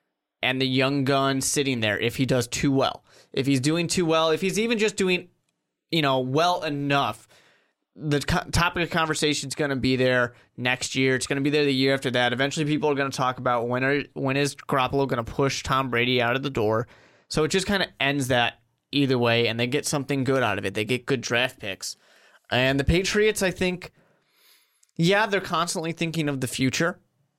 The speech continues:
uh, but they really are a every year is win now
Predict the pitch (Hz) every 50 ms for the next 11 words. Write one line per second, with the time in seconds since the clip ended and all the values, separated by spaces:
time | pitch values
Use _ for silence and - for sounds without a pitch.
0 | _ _ _ - 123 120 120 120 120 120 117 117 117 113 120 117 - 147 151 143
1 | 147 151 160 160 156 147 151 180 208 214 214 214 196 - - 151 151 160 165 165
2 | 160 160 160 160 160 - _ _ _ _ _ _ _ - 143 143 143 143 143 143
3 | 143 139 131 - - 135 139 143 143 151 156 151 143 139 143 143 139 139 135 127
4 | 120 120 123 131 131 123 123 123 123 123 127 123 117 117 117 113 117